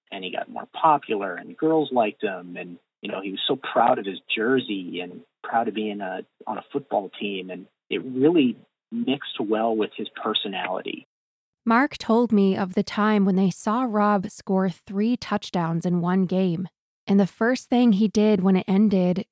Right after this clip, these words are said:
Speaker 2: was run to the sidelines to give his mother a hug. Rob had a place in the school ecosystem where he belonged,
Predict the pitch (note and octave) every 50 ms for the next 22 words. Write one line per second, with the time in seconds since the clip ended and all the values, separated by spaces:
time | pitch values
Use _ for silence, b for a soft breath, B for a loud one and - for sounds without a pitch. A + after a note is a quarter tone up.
0 | _ - G3 F#3+ - F#3 F#3+ F#3+ G#3+ A3+ A3 A3+ A3 G3+ - - F#3+ F#3+ G3+ G3+
1 | F3 F#3 F3 F3 F3 E3+ - - - - G3+ F#3+ F#3+ F#3+ - F#3 F3+ F#3 F#3+ F#3+
2 | F3 E3 E3 D#3+ F3+ F#3 F#3 F3 E3+ E3 - _ _ _ _ _ _ _ _ _
3 | _ _ _ _ _ _ _ _ _ _ - G3 G3+ G#3 A3 A3+ A#3 G3 - -
4 | G3+ F#3+ G#3 A3 A3 - G3 - - - G3+ G#3 G#3 F#3+ E3+ - - - G3 F#3
5 | F#3 F3+ - - - G3 G3 A3 A3 - G#3 G#3 - G#3+ G3+ F#3 - - F3 -
6 | - - F#3+ F#3 F#3 F3+ F3+ F#3 G3+ F#3+ G#3+ G#3 F#3 F#3+ F3+ F#3 F3+ F#3 F#3+ F3+
7 | E3+ F3+ -